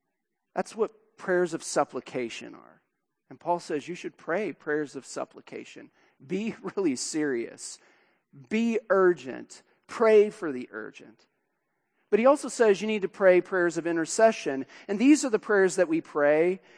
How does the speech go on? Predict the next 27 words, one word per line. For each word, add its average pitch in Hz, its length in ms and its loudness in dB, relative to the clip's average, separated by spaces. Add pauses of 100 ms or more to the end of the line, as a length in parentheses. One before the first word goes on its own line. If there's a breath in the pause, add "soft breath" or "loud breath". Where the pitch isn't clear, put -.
(180 soft breath)
uh, 175 240 -6 (320)
where 214 140 0
we 214 100 -2
think 233 240 -4
about 202 360 6
our, 190 300 4 (100)
the 190 140 2
needs 202 420 -4
of, 185 420 -2
that 190 120 6
we 185 140 -4
have 185 320 2
or 214 120 4
the 190 120 2
loved 202 320 2
ones 156 320 -4
that 156 160 -2
we 143 140 -6
have 127 360 0
when 147 180 -2
they're 160 200 2
in 135 100 -4
need. 120 240 -8
You 170 80 -2
know, 170 80 -4
grandma's 185 640 0
heel 175 400 -2